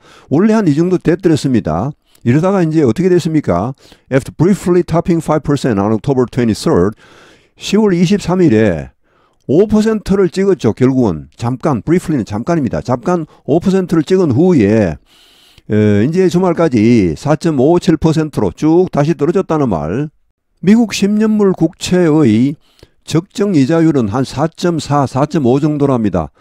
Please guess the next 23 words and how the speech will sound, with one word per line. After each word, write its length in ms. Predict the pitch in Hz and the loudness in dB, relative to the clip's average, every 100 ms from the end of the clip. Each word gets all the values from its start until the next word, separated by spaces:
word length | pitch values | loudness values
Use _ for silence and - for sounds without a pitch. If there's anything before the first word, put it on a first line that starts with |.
| _ _ - _ _ _ | _ _ -20 _ _ _
지금 300 | 160 185 160 | -2 0 0
사점오오칠까지 1000 | 143 175 196 151 156 180 - 165 165 131 | -2 -2 -2 0 2 2 0 -2 0 -2
떨어졌으니까 560 | 147 160 143 143 113 90 | 0 0 0 -2 -2 -4
거의 380 | - 143 160 | -2 0 0
적정 320 | 135 147 170 156 | 0 -4 -2 0
이자율까지 480 | 147 151 135 127 | 0 -2 0 -2
접근을 360 | - 170 160 120 | -2 -2 0 0
한 120 | 147 | 0
셈이지요. 560 | 156 123 80 73 95 143 _ _ _ _ _ | 0 -2 -2 -4 -4 -6 _ _ _ _ _
여기 200 | 170 220 | 0 2
스탑의 460 | 214 - - 190 170 | -2 -6 -2 0 0
정확한 400 | 147 190 196 185 | 0 0 0 -4
뜻은 640 | 170 170 120 107 117 87 69 _ _ _ _ | -4 -2 0 -2 -2 -6 -12 _ _ _ _
능가하답니다. 1000 | 123 180 208 156 143 135 110 90 71 69 - _ _ _ _ _ _ _ | -2 -2 0 0 0 -2 -2 -2 -4 -10 -16 _ _ _ _ _ _ _
시월 240 | - 190 185 | -4 -2 0
이십삼 320 | - - 175 | -4 -4 -2
일에 160 | 113 90 | 0 0
오퍼센트를 640 | 117 160 165 170 151 98 | 0 0 0 0 0 -2
잠깐 440 | 117 120 156 151 | -2 -6 -4 -2
넘어선 340 | 120 165 123 143 | -2 0 -2 -2
적이 160 | 120 | -2
있다는 280 | 110 131 113 | -2 -4 -4
말. 380 | 85 71 87 | -6 -8 -8